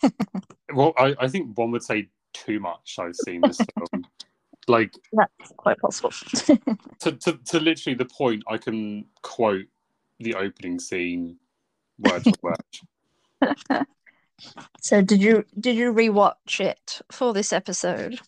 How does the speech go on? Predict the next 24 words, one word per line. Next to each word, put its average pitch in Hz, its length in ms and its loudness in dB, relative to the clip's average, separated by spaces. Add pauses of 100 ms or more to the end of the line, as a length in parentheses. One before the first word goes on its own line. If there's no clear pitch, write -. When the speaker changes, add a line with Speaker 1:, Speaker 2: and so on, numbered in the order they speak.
(800)
Speaker 2:
Uh, 123 420 6 (720)
I 123 80 -4
did. 120 420 -2 (460)
Um, 110 480 -6 (680)
well, 87 380 -6 (260)
sort 165 220 -4
of 131 60 -18
half 127 260 2
and 120 100 -14
half. 107 160 -6 (200)
I 151 100 -2
didn't, 220 300 -4
I 190 120 0
never, 202 460 -2 (220)
like, 139 220 -2 (680)
I 147 240 0
never 160 380 -4
remember 143 440 -6
that 95 200 -10
it's 101 140 -16
nearly 98 240 -8
two 104 180 -6
hours 90 280 -4
long. 92 240 -6